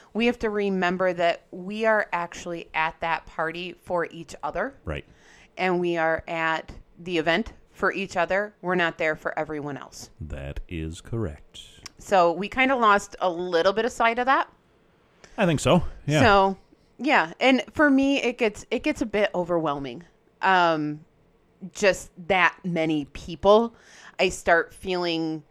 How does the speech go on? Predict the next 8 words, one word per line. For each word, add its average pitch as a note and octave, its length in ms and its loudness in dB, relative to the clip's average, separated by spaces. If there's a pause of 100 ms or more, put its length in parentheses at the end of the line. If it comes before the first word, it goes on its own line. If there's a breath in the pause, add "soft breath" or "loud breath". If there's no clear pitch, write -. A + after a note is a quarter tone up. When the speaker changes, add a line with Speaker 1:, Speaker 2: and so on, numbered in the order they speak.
(540 soft breath)
Speaker 1:
anxious. F#3 560 -2 (100)
Speaker 2:
Sure. - 280 0 (280)
Speaker 1:
And F3 380 -2
it - 240 -4
feels D#3+ 500 -2
very E3 560 -2
overwhelming. D3+ 680 -10
Speaker 2:
Right. D#2+ 200 -8